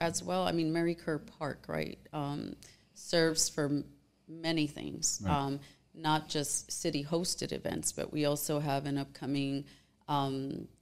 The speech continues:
Speaker 1: breast cancer Making Strides walk that's gonna take place, um, in partnership with another local organization. There's gonna be the stroke walk as well in October.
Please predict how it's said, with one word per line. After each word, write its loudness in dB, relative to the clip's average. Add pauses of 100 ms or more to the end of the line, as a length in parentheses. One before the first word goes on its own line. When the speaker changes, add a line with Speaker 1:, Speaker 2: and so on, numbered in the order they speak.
(140)
Speaker 1:
breast 2
cancer -2
Making -8
Strides 0
walk -2
that's -2
gonna 0
take -6
place, 0
um, 0
in 0
partnership 0
with -6
another -2
local -4 (100)
organization. 0 (340)
There's 0
gonna 0
be -2
the -4
stroke 0
walk 0 (560)
as 0
well 2
in -2
October. -2